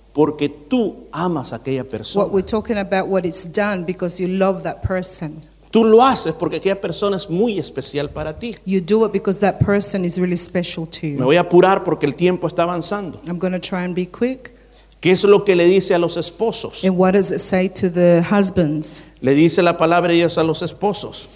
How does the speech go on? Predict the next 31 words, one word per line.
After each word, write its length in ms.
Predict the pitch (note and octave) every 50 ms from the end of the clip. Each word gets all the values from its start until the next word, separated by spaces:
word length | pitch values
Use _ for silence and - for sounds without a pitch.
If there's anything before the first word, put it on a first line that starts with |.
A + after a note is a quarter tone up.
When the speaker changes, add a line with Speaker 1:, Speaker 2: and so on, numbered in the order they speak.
| - - - _ _ _ _ _ _ _ _ _ _ _ _ _ _ _ _
Speaker 2:
The 100 | - F#3
word 180 | F3+ F#3 F#3+ G3
of 120 | G3 E3+
the 100 | E3+ G3
Lord 280 | F#3+ F#3+ F#3+ G3 F#3+ F#3+
says 340 | - - G3 F#3+ G3 - -
to 100 | - G3+
the 100 | F3+ F#3+
husbands. 800 | F3 G3 G3+ F#3+ F#3 F#3 A3+ A#3+ C4+ C4+ C4+ C4+ - - - - - - - - - _ - - _ _
Speaker 1:
Le 140 | - C3 B2
dice 360 | B2+ D3+ E3+ E3+ - G#3 F3+ -
que 120 | E3+ E3+
los, 280 | D#3+ D#3+ D#3 D3+ - - -
los, 320 | D3 D3+ D3+ C#3+ - - -
los 280 | - D3+ D3 C#3+ - -
esposos 500 | C3+ - - - F3 F#3+ G3 F3+ G3 E3+
en 60 | D#3+
el 60 | C#3+
versículo 480 | B2+ C#3 C3 - - F3 - F#3+ F3+ F3
veinticinco, 880 | D#3+ D#3+ C3+ C#3 C#3 D#3 D3 C#3+ - G#3+ F#3+ D#3 C3 - - G3 G3 - - - - - _ _ _ _ _ _ _ _ _ _ _ _ _ _ _ _ _ _ _ _ - - - - -
versículo 480 | C3+ C3 - - F#3+ F3+ - G3 F#3
veinticinco 800 | F3+ E3+ E3 E3+ E3 F3 D#3+ - - G#3+ G#3+ G#3+ G3+ - F#3+ F#3
dice, 380 | F3+ G3+ G3 F3+ - G#3 F#3+ F3 - - -
Speaker 2:
In 160 | G3 G3 F#3+
verse 240 | D3+ G3+ G3+ G#3 E3 F3
Speaker 1:
"Maridos, 240 | G3+ A3 A3+ A3 A3 G#3+ G3+ F#3+ - -
Speaker 2:
twenty-five, 380 | G#3+ G3+ G3+ G#3 A3+ C4 C4 C4+ - - - - - -
Speaker 1:
amad 540 | D#3 D#3 D#3 D#3+ E3 E3+ F#3 G3 G#3 G#3 -
a 100 | - E3
vuestras 400 | D3+ C#3 D#3 D3+ D#3 - D#3+ D#3+
mujeres." 720 | E3+ F3+ E3+ - B3+ B3+ B3+ - - - - - - -